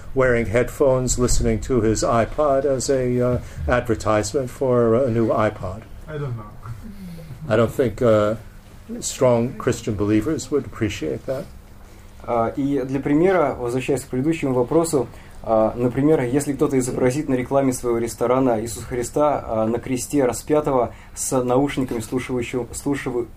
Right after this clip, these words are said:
Speaker 3: слушающего музыку, а, то как бы вы можете понять, насколько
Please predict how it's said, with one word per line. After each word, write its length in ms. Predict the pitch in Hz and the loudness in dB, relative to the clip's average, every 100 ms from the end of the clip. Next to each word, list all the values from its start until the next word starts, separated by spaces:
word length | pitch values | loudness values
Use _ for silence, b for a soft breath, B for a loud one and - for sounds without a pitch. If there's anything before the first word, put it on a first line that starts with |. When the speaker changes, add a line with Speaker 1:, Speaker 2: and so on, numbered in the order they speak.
| - | -14
Speaker 3:
слушающего 720 | - 147 139 127 117 - 123 | -4 -4 -2 -4 -4 -4 0
музыку, 560 | 123 147 131 110 104 92 B B B - | 4 4 2 -2 -4 -6 B B B -2
а, 420 | 113 104 101 101 - | 2 2 2 0 2
то 280 | 123 110 - - | 2 2 -2 -6
как 100 | 127 | 0
бы 80 | 123 | 2
вы 80 | 139 | 4
можете 280 | 147 135 | 2 -2
понять, 340 | 123 135 170 160 | 0 4 4 2
насколько 680 | 120 - 143 131 120 113 | -4 -2 -2 2 2 2